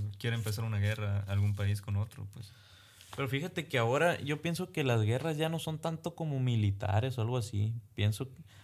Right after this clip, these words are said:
Speaker 2: de hecho, hasta muchas personas han teorizado que, que lo que estamos viviendo es una guerra, pero biológica.
Speaker 1: Ajá, sí.
Speaker 2: A niveles ya microscópicos de que una, no, no ocupan man-, mandar una bomba para matar cientos de, de personas, ¿no?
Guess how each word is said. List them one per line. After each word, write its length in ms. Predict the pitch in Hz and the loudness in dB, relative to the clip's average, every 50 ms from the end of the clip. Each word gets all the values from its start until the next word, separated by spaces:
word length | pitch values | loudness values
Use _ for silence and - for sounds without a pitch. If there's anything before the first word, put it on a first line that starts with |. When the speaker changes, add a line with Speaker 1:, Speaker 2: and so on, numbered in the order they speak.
| - - - | -20 -6 2
Speaker 2:
de 140 | 110 113 117 | 4 4 4
hecho, 180 | 123 - 180 | 4 2 0
hasta 480 | 175 - - 143 135 120 107 101 98 101 - | -2 0 4 4 6 6 6 4 4 0 0
muchas 380 | - 117 131 127 - 170 165 | 0 0 0 0 0 -2 -2
personas 460 | - - 117 107 117 120 139 151 139 | -2 -2 -2 0 0 0 0 0 0
han 140 | 151 147 143 | -2 -2 -2
teorizado 720 | - 156 151 135 117 110 98 104 104 110 123 131 143 139 - | 0 0 2 2 2 2 2 4 4 4 4 2 -2 -4 -8
que, 480 | - - 117 107 104 101 98 92 95 - - - - - - | -8 -4 -2 0 2 2 2 0 0 -4 -8 -14 -18 -10 -4
que 120 | - 120 117 | -2 0 0
lo 100 | 113 98 | 0 0
que 80 | 110 | -2
estamos 380 | 107 101 98 107 113 131 147 139 | -2 0 2 2 2 2 0 0
viviendo 400 | 127 113 104 104 110 120 131 131 | 2 2 4 4 2 2 0 -2
es 80 | 127 | -2
una 180 | 127 127 127 127 | -2 -2 0 0
guerra, 380 | 120 113 110 113 113 131 131 - | 2 2 2 2 0 -2 -4 -4
pero 180 | - 113 107 104 | -2 0 2 4
biológica. 640 | 101 98 95 92 98 113 - - 110 101 98 98 92 101 | 4 4 4 2 2 -2 -2 -4 -6 -6 -4 -2 -2 0
Speaker 1:
Ajá, 260 | 123 120 117 117 120 | 0 0 0 0 -2
sí. 240 | 117 - 117 117 117 | -4 -4 -6 -6 -2
Speaker 2:
A 120 | 117 101 101 | 0 2 4
niveles 440 | 101 101 98 98 98 104 117 120 113 | 6 6 6 6 6 6 4 4 4
ya 260 | 107 107 104 107 110 113 | 4 6 6 6 6 4
microscópicos 1080 | 117 123 113 - 120 107 101 98 - - 104 101 98 123 113 - - 135 123 113 117 | 2 0 0 0 2 2 2 2 0 0 0 0 0 -2 -4 -2 -2 -2 -2 -2 0
de 180 | 107 104 98 98 | 0 0 0 0
que 460 | 98 98 95 95 92 90 92 101 104 - - - - - - - _ _ _ | 0 -2 0 0 0 -2 -4 -6 -8 -10 -14 -20 -20 -20 -20 -20 _ _ _
una, 640 | - 120 113 120 135 139 143 139 131 120 104 - - - - - - - | 0 0 2 4 4 6 6 6 4 2 0 -4 -8 -16 -20 -20 -8 -2
no, 220 | - 120 135 - | 2 2 2 4
no 120 | 139 139 143 | 4 2 2
ocupan 360 | 139 - 160 - 175 160 156 | 2 0 0 2 2 4 4
man-, 300 | 147 123 113 110 113 101 | 4 2 2 2 0 -2
mandar 320 | 101 110 113 104 101 110 117 | -2 -2 0 4 4 4 4
una 180 | 131 139 131 | 4 2 2
bomba 360 | 123 117 123 135 147 156 - - | 2 4 2 2 2 0 0 2
para 160 | 131 123 113 | 2 2 4
matar 380 | 104 101 95 98 110 113 120 | 4 4 4 4 2 0 0
cientos 420 | 104 - - 113 113 110 104 123 113 | -2 -2 0 0 0 0 0 0 2
de, 300 | 113 107 101 95 92 98 | 4 4 4 4 4 2
de 160 | 98 95 95 | 0 -2 -2
personas, 580 | 98 - 95 98 98 95 95 101 110 107 104 104 | -2 -2 -2 -2 0 2 2 2 4 4 4 2
¿no? 220 | 107 117 135 151 | 2 0 -2 -6